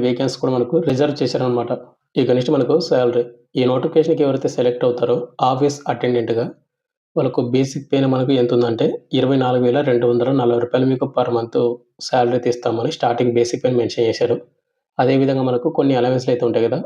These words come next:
అన్ని అలవెన్స్ కలుపుకుంటే కానీ మీకు per month నలభై ఆరు వేల ఇరవై తొమ్మిది రూపాయలు అయితే ఉంది. Without హెచ్ఆర్ఏ, మనకు హెచ్ఆర్ఏ ఇంకా కొన్ని అలవెన్స్‌లు కలుపుకుంటే కనుక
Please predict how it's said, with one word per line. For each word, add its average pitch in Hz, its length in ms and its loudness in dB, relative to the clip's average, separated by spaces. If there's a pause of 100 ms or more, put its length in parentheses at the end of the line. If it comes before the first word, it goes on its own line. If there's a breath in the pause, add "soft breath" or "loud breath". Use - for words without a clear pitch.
(180)
అన్ని 135 240 2
అలవెన్స్ 127 260 -2
కలుపుకుంటే 120 420 0
కానీ 120 180 2
మీకు 117 160 0 (140)
per 123 100 0 (120)
month 117 180 0 (800)
నలభై 127 380 2
ఆరు 123 140 0
వేల 123 120 2 (360)
ఇరవై 123 200 2
తొమ్మిది 120 200 2
రూపాయలు 123 220 2
అయితే 120 140 -2
ఉంది. 120 160 2 (360)
Without 143 300 2 (220)
హెచ్ఆర్ఏ, 120 420 0 (600)
మనకు 127 320 0
హెచ్ఆర్ఏ 127 540 2 (180)
ఇంకా 127 300 -2
కొన్ని 123 240 2
అలవెన్స్‌లు 120 340 2
కలుపుకుంటే 117 380 -2
కనుక 120 220 0